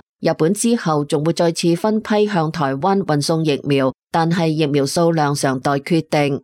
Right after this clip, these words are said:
根據日本政府與阿斯利康公司簽署嘅疫苗合約，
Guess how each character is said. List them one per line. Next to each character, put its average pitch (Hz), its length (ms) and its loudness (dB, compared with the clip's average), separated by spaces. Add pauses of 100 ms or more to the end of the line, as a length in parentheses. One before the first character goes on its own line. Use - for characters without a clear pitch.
(240)
根 226 180 2
據 190 100 0
日 160 120 0
本 147 260 2
政 170 240 0
府 156 240 2
與 151 320 0
阿 160 160 0
斯 196 160 -2
利 156 100 2
康 196 240 0
公 196 160 2
司 196 240 0
簽 196 260 0
署 165 140 -2
嘅 147 80 0
疫 147 240 0
苗 131 160 2
合 135 280 -2
約， 151 280 2